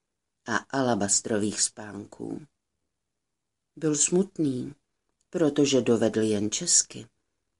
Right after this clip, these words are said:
A ona bůh ví, jaké jiné řeči. I toho trápilo, že je sám průměrného zevnějšku. A ona tak výjimečná krasavice.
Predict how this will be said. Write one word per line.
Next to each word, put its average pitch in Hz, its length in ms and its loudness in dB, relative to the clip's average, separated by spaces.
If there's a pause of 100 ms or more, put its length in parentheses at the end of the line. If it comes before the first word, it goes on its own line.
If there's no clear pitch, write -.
(460)
A 131 300 -6
ona 269 240 6
bůh 208 380 4
ví, 165 180 2
jaké 156 420 2
jiné 123 420 4
řeči. 120 500 -2 (1300)
I 170 220 2
toho 131 480 0
trápilo, 135 840 -2 (400)
že 151 180 0
je 135 220 6
sám 110 600 4
průměrného 117 920 2
zevnějšku. 120 880 -2 (1000)
A 127 280 -8
ona 185 260 6
tak 147 280 -4
výjimečná 120 1000 4
krasavice. 113 960 -2